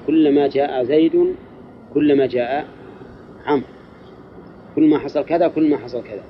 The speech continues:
هذا خطأ في الأسلوب العربي، ويعتبر لحنا، لأنه إذا قال: "كلما ك-، كذا كان"،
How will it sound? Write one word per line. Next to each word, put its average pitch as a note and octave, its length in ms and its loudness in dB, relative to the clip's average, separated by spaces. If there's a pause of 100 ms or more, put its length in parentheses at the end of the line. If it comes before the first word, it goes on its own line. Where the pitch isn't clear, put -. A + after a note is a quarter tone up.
(840)
هذا B2 100 -4
خطأ E3 300 -6
في G#2+ 80 -12
الأسلوب B2 340 -6
العربي، B2 320 -2 (1300)
ويعتبر C3+ 540 2
لحنا، C#3 480 0 (1500)
لأنه E3+ 360 6
إذا E3+ 120 4
قال: E3 280 0
"كلما D3+ 320 0
ك-، C3 200 -6 (260)
كذا C3+ 300 -2 (960)
كان"، D3 260 2